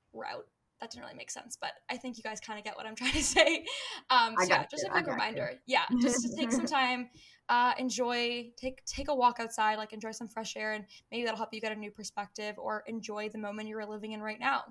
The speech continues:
Speaker 1: Um, but with that being said, I wanna ask you our staple question, which is, what is one piece of advice you wanna leave listeners with that you wish you knew when you started your career or that you've been given that's really stuck with you? I know you already gave one, but maybe you have another one.
Speaker 2: Ah, yeah,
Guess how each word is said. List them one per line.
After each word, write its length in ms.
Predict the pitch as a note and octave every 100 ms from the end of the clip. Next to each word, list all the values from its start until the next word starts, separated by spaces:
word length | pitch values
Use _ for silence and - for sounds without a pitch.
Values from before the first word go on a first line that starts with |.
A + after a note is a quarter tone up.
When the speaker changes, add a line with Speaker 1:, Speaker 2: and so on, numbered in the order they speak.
| - - - - -
Speaker 1:
Um, 340 | B3+ A#3+ A#3+ -
but 160 | G#3+ A3+
with 160 | F#4
that 180 | C4 B3
being 160 | A#3 A3+
said, 340 | - G#3+ G#3 -
I 40 |
wanna 240 | A3 A#3+ C#4+
ask 280 | A#3+ A3 -
you 380 | A3+ A3+ A3+ - -
our 400 | A3 G#3+ G#3+ - _ -
staple 400 | - C4 C4+ D#4+
question, 440 | C#4+ G#3+ - A3 A3
which 140 | G#3+
is, 140 | A3+
what 100 | A3+
is 160 | A3+ G3
one 220 | A#3+ C#4
piece 180 | D4 C#4
of 60 | C4+
advice 320 | A#3 A3+ - _ _ -
you 80 | A#3
wanna 200 | A3+ A#3
leave 140 | A3+
listeners 360 | G#3+ - G#3+ G#3+
with 160 | G#3+
that 120 | A3 A3+
you 100 | G#3+
wish 220 | A3 -
you 80 | B3
knew 180 | A3+
when 120 | A3 A3
you 80 |
started 280 | G#3 D#4+ E4
your 140 | C#4+ C#4
career 300 | C4 B3 A#3+ _ _ _ -
or 160 | C#4
that 80 | C#4
you've 140 | C4+
been 100 | A#3
given 240 | A3+ A3+ A3+
that's 180 | A3 A3
really 140 | G#3+
stuck 240 | - G#3
with 100 | -
you? 60 | - -
I 120 | C4
know 100 | C4+
you 120 | D#4+
already 160 | F4+ D4
gave 180 | C4 A3
one, 200 | - -
but 80 | G#3+
maybe 160 | A3 A#3+
you 80 | A#3+
have 100 | A3
another 220 | G#3+ -
one. 240 | - A#3 - _ -
Speaker 2:
Ah, 320 | - - - -
yeah, 100 | G#3+